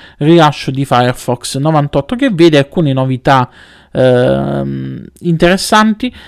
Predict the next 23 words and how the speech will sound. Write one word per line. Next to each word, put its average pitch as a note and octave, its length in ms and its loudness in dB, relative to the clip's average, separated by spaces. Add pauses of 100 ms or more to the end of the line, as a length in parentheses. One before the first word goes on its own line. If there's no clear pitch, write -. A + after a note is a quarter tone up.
(180)
ehm, B2+ 1160 -4
che E3 460 4
vanno C#3 460 0
a C#3 40 0
impattare A#2+ 500 -4
anche B2 300 -4
sulla, A#2+ 480 -4
sull'usabilità, C3 800 -4
che, - 260 0 (500)
eh, B2 260 -2
mi D#3 140 -2
dispiace C3 340 -4
dirlo B2 260 -4
in A#2+ 80 -4
questo C#3+ 280 -4
caso, B2 560 -6
eh, C#3 400 -4 (160)
tendono F3 560 2
Firefox D3+ 640 -4
a, C3 300 0
a - 760 -10
renderlo D3+ 420 -2
un F3 100 -4